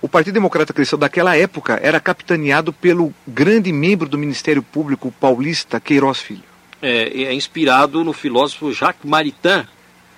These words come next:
Speaker 2: que é nome de uma escola no bairro do Ipiranga, lá no Sacomã.
Speaker 1: Muito bem lembrado, Geraldo, muito bem.
Speaker 2: A respeito dessa eleição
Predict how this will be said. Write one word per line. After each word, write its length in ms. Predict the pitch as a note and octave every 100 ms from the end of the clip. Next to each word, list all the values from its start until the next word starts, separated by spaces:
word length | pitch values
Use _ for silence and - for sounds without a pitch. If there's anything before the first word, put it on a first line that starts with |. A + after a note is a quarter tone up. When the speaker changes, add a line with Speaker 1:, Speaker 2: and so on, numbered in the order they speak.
| _
Speaker 2:
que 80 | -
é 40 |
nome 200 | C3 D#3
de 80 | E3
uma 160 | F3+ F3+
escola 680 | D#3+ - - D#3+ F3 B2 - _ _ _ _
no 140 | C3
bairro 340 | C3 B2 C#3+ D3+
do 120 | D3+
Ipiranga, 420 | D#3+ F#3 D#3 C3
lá 100 | A2+
no 120 | E3+
Sacomã. 440 | G3 G#3 G#3 A3 B2+
Speaker 1:
Muito 400 | G#2 E3+ A3+ G3+
bem 220 | B2 F3+
lembrado, 480 | A#3+ G#3+ C3+ G3 E3
Geraldo, 380 | B2+ A2 F#2+ G2
muito 260 | A#2 -
bem. 140 | C#3 - _ -
Speaker 2:
A 120 | B2+
respeito 420 | E3 - G#3 F#3+
dessa 720 | E3+ F3+ - D3+ A#2+ G#2+ G2+ - _ -
eleição 580 | C3+ B2 - C#3+ C#3+